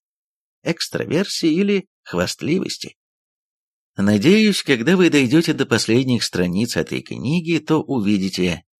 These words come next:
как много есть способов казаться очаровательным, не только быть в центре всеобщего внимания, но и излучать спокойную уверенность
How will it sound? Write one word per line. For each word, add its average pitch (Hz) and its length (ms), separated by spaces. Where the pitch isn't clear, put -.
как - 220
много 185 340
есть 180 240
способов - 540
казаться 117 520
очаровательным, 80 1040
не 131 200
только 202 320
быть 160 240
в - 60
центре 107 500
всеобщего 90 520
внимания, 185 680
но 110 220
и 208 180
излучать 170 480
спокойную 151 920
уверенность 180 580